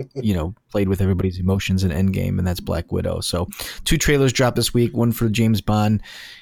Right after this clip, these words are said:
one for Black Widow. James Bond is No Time to Die is the name of the film, and Black Widow is just Black Widow. Mike, what, what's your thoughts, like,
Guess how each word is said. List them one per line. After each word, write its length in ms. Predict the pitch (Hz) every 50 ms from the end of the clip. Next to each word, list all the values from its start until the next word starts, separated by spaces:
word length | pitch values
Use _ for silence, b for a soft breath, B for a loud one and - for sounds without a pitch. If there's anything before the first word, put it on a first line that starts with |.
| B B -
one 160 | 104 110 107
for 100 | - 107
Black 300 | 98 110 104 104 101 -
Widow. 340 | 107 104 104 104 101 101 92 92 -
James 260 | - 107 110 107 95
Bond 220 | - 107 104 104
is 140 | 104 95 90
No 160 | 98 107 104
Time 260 | 98 - 110 104 101 98
to 60 | 98
Die 440 | 87 98 95 95 95 95 95 92 - - b b b b b b b b b b b b b b
is 60 | 98
the 80 | 101 101
name 160 | 98 98 98
of 60 | 95
the 40 | 92
film, 520 | 90 - - 123 127 127 123 120 107 110 -
and 100 | 101 98
Black 280 | 92 101 92 92 - -
Widow 240 | 95 92 98 104
is 160 | 90 90 90 -
just 240 | - 107 - - - _ _ -
Black 260 | - - 73 - -
Widow. 260 | 131 127 113 - - - _ _ _ - b b b b b b b b b b b b - - - - - - -
Mike, 220 | 123 151 180 - 180
what, 200 | 185 220 208 -
what's 140 | 247 233 -
your 80 | 254 -
thoughts, 340 | - 208 180 151 - -
like, 240 | - 156 143 123 -